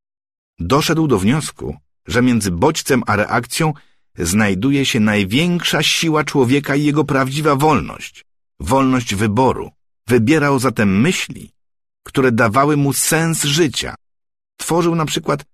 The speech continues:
nową teorię psychologiczną. Kończył w myśli zaczętą przed wojną książkę. Także podejmowane przezeń działania powodowane były wyborami gwarantującymi poczucie sensu jego istnienia.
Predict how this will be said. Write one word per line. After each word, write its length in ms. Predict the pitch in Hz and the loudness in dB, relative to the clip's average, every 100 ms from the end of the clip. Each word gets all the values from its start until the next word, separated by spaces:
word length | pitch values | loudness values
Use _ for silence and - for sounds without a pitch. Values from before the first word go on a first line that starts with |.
| _ _ _ - | _ _ _ -4
nową 360 | 139 226 226 214 | 0 2 2 2
teorię 380 | 220 117 90 | 2 2 0
psychologiczną. 800 | - - 80 69 57 - - - - _ _ _ _ _ _ _ - | -4 -6 -6 -6 -8 -10 -12 -12 -20 _ _ _ _ _ _ _ -2
Kończył 400 | 190 185 175 143 | 0 2 2 2
w 100 | 104 | 2
myśli 400 | 165 - 180 170 _ | 0 -2 -4 -6 _
zaczętą 500 | 101 135 185 156 160 | -2 0 0 0 -2
przed 200 | 147 143 | 0 -2
wojną 280 | 123 135 147 | 0 0 -2
książkę. 540 | 143 - 107 - 143 - _ _ _ _ _ _ _ - | -2 -6 -8 -14 -18 -20 _ _ _ _ _ _ _ -6
Także 340 | 147 139 147 | -2 0 -2
podejmowane 640 | 139 147 143 131 123 156 131 | 0 0 2 2 2 0 0
przezeń 380 | - 127 131 104 | -2 0 0 2
działania 520 | 107 123 180 90 85 | 2 2 0 -2 -2
powodowane 520 | 95 107 113 151 151 | -2 0 0 0 0
były 240 | 151 156 143 _ | 0 0 0 _
wyborami 800 | 85 98 131 143 135 110 98 127 | -6 -2 2 4 4 4 2 0
gwarantującymi 920 | 117 120 120 117 123 117 107 110 131 | 0 0 0 0 0 0 0 0 0
poczucie 600 | - 123 110 151 160 180 | 0 0 0 -2 0 0
sensu 420 | - 139 123 127 | 0 0 0 0
jego 220 | 143 139 156 | 0 0 0
istnienia. 720 | 175 - 233 269 - - | -4 -8 -6 -6 -6 -12